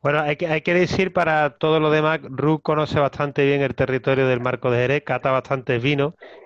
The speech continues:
y, la gua-, y lo cual te agradezco tu, tu opinión, ¿no? Porque la verdad es que, eh, todos los que estamos enamorados a esta tipología de vino,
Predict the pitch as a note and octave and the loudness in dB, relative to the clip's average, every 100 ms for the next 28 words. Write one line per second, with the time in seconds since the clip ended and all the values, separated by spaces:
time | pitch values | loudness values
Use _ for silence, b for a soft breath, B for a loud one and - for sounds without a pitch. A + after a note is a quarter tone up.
0 | - B2 A#2+ C3 C#3 C#3+ C3+ - C#3+ C#3+ | -4 0 2 0 0 -2 -2 0 -2 0
1 | D3+ C#3 C#3 - D#3+ D#3 C#3+ D3 C#3 C3 | 0 2 0 -2 0 0 0 0 2 4
2 | B2+ A#2+ - B B B - C#3 B2 C3 | 2 0 -4 B B B -4 -2 0 0
3 | C#3+ B2 A2+ C3 F3 - A2 - A#2+ B2 | 0 0 0 -2 -4 -8 -8 -4 -2 0
4 | A#2+ A#2+ A#2+ B2+ - - D3+ D3 - B | 0 0 2 0 -2 -2 0 0 -4 B
5 | B B _ B2+ B2 C#3+ D3 D3+ D3 D#3 | B B _ -8 -4 0 0 -2 -4 -4
6 | D3 C#3 C#3+ C3+ C3+ D3+ D3 C#3 - C#3 | -2 0 0 0 0 2 2 0 -2 -4
7 | C#3 C3+ C3 B2+ C3 C3+ C#3+ D#3 E3 F3+ | -4 -2 0 0 2 2 2 2 0 -2